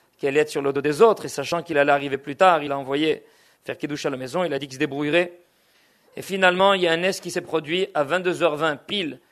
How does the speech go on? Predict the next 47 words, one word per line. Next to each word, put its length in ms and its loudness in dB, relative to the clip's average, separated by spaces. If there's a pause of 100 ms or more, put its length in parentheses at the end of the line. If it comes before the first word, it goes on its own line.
(120)
là 160 0
où 60 4
il 60 2
avait 140 2
l'habitude 580 -2 (100)
de 80 -8
terminer 380 -6
le 80 -2
shiur 220 -4
tous 100 -12
les 80 -6
Shabbats. 440 2 (580)
Ils 180 -8
ont 40 0
entendu 300 -4
une 140 -6
explosion 600 -4
pour 220 -8
Eth 100 -8
Yosef. 420 -8 (100)
Il 60 -16
y 60 0
a 40 2
un 40 -2
des 140 -2
murs 180 -2
extérieurs 540 -4
qui 120 -14
s'est 160 -6
écroulé. 460 -6 (380)
Ils 100 -4
ont 60 0
cru 180 -4
que 100 -8
toute 200 -10
la 100 0
yeshiva 360 0
allait 120 0
s'écrouler 560 -6 (460)
et 100 -4
que, 320 2 (440)
grâce 280 -2
à 80 -4
ce 120 -6
retard, 520 2 (480)
eh 100 -4
bien, 500 0